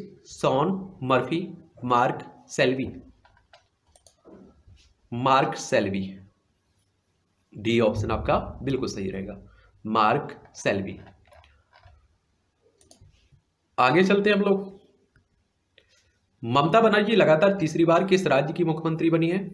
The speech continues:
आप सभी लोगों ने देखा होगा, काफ़ी दिलचस्प मुकाबला रहा था, लेकिन जिस हिसाब से आपको दिखाई दे रहा था मीडिया में या लोगों के द्वारा कहा जा रहा था, उस तरह से result नहीं रहा है। आपने देखा है कि न्यूज़पेपरों ने, जो exit poll होते हैं, उसमें बीजेपी की सरकार बनवा देते हैं,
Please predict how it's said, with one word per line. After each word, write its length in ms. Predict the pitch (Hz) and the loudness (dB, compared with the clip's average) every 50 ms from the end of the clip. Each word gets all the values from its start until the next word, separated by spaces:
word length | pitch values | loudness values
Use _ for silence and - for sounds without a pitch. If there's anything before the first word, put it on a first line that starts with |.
| - - - - _ _ - | -16 -20 -20 -20 _ _ -6
आप 160 | 101 101 - | -4 -4 -4
सभी 200 | - - 120 143 | -4 -4 -4 -2
लोगों 200 | 147 143 143 143 | 0 0 0 0
ने 100 | 147 151 | 0 -2
देखा 200 | 147 143 139 - | -2 -2 0 0
होगा, 180 | 156 156 151 135 | 0 0 0 -2
काफ़ी 320 | - - 113 110 - 160 156 | 0 0 -2 -2 0 -2 -2
दिलचस्प 440 | - 113 117 113 - 151 151 - 151 | 0 -2 -2 -2 -2 -4 -4 -6 -8
मुकाबला 420 | 147 131 - 143 135 139 143 139 | -8 -4 -2 -2 -2 0 2 2
रहा 220 | 131 131 135 147 139 | 2 2 0 0 -2
था, 260 | 139 - 135 117 - - _ _ _ _ _ _ _ _ _ _ _ _ - | -4 -6 -10 -12 -12 -16 _ _ _ _ _ _ _ _ _ _ _ _ -6
लेकिन 540 | 98 107 110 110 143 135 135 127 120 110 110 | -2 -2 0 0 0 0 0 0 -2 -4 -4
जिस 200 | 110 120 117 - | -4 -6 -6 -6
हिसाब 300 | 131 - - 131 127 - | -4 -2 0 0 0 0
से 140 | - - 135 | -2 0 0
आपको 280 | 120 117 - - - 120 | 0 0 0 -4 -4 -4
दिखाई 320 | 107 107 - - 131 131 127 | -2 -2 -2 -2 -2 0 2
दे 120 | 127 127 | 2 4
रहा 160 | 123 123 131 127 | 4 4 2 0
था 120 | 127 123 113 | -2 -4 -2
मीडिया 420 | 110 110 110 113 113 123 127 123 | 0 0 0 2 2 2 2 2
में 260 | 127 127 123 113 - - - - _ _ _ - | 0 -2 -4 -6 -8 -12 -18 -20 _ _ _ -2
या 100 | 107 110 | 0 2
लोगों 280 | 113 113 117 120 139 139 | 2 4 4 4 4 2
के 120 | 143 139 | 2 2
द्वारा 220 | - - - 131 127 | 2 4 4 4 2
कहा 200 | - 127 120 123 | 0 -2 -2 0
जा 140 | 123 123 120 | 0 0 0
रहा 160 | 120 117 117 - | 0 -2 -2 -4
था, 100 | 117 107 | -6 -8
उस 320 | 107 - 143 - - - - _ _ _ _ _ _ - | -8 -8 -8 -10 -10 -12 -20 _ _ _ _ _ _ 0
तरह 160 | 143 143 151 | 0 0 0
से 140 | 147 - 120 | 0 -2 -2
result 320 | 110 107 123 135 139 - | 0 0 0 0 0 -2
नहीं 240 | 113 120 123 131 131 | -4 -4 -4 -2 -2
रहा 160 | 110 95 95 | -2 -2 -4
है। 120 | 98 - - - - _ _ _ _ - - | -4 -8 -12 -18 -20 _ _ _ _ -6 -2
आपने 280 | 95 - 190 156 135 131 | -2 0 0 0 0 0
देखा 200 | 143 143 - 175 | 0 0 0 2
है 120 | 185 170 | 0 0
कि 100 | - 143 | 0 -2
न्यूज़पेपरों 600 | 127 127 139 147 - - 139 123 - 135 139 143 | -2 -2 -2 -4 -2 -2 -2 -2 0 -2 -2 -2
ने, 160 | 135 113 101 101 - - - - _ _ _ _ - | -2 -4 -6 -8 -12 -18 -20 -20 _ _ _ _ -4
जो 140 | 104 120 120 | -2 0 0
exit 380 | 117 120 117 117 143 147 147 - | 0 0 -2 -2 -6 -8 -8 -6
poll 160 | 135 139 143 | -4 -2 -2
होते 220 | 135 143 139 139 139 | -2 -2 -4 -4 -4
हैं, 80 | 135 | -4
उसमें 200 | 135 135 143 139 | -4 -4 -2 -2
बीजेपी 340 | 127 127 120 131 139 151 160 | 0 0 0 0 2 2 2
की 80 | 147 156 | 0 0
सरकार 360 | 151 151 135 131 - 143 135 | 0 0 0 0 2 2 2
बनवा 260 | 131 135 131 127 123 113 | 2 0 0 0 0 0
देते 260 | 113 101 98 107 101 | 0 -2 -4 -4 -8
हैं, 140 | 104 110 | -8 -10